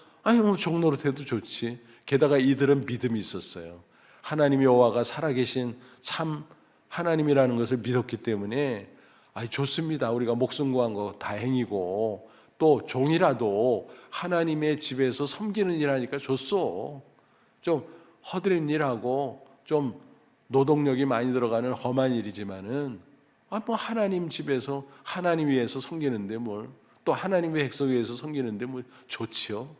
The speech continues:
하고서 오히려 달게 받아들였다라고 하는 것입니다. 이십사 절, 그들이 여호수아에게 대답하여 이르되, "당신의 하나님 여호와께서 그의 종 모세에게 명령하사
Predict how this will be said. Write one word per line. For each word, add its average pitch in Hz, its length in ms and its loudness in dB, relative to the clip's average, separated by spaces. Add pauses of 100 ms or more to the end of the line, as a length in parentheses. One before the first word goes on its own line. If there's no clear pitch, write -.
(460)
하고서 160 380 -4
오히려 120 680 0 (260)
달게 120 500 0
받아들였다라고 92 880 -6 (640)
하는 85 360 -6
것입니다. 80 500 -8 (100)
이십사 107 600 0
절, 85 220 -8 (280)
그들이 123 260 4
여호수아에게 120 460 6
대답하여 113 460 2
이르되, 107 720 0 (280)
"당신의 131 440 4
하나님 123 260 6
여호와께서 120 500 6
그의 120 240 4
종 113 180 2
모세에게 113 440 2
명령하사 101 640 -2